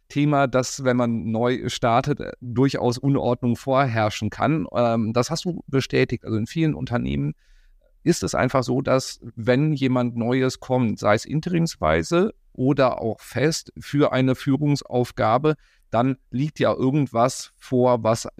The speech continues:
geändert werden sollte. Und, äh, in den Unternehmen ist oft die Situation,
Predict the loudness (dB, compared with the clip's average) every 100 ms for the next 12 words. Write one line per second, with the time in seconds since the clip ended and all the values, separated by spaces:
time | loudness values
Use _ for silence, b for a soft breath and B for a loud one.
0 | -4 0 2 2 2 0 0 -2 -4 -2
1 | 2 2 0 -4 -6 -2 0 0 -2 -2
2 | -2 0 0 0 0 0 0 0 -2 -4
3 | -2 -2 -4 -2 -2 -2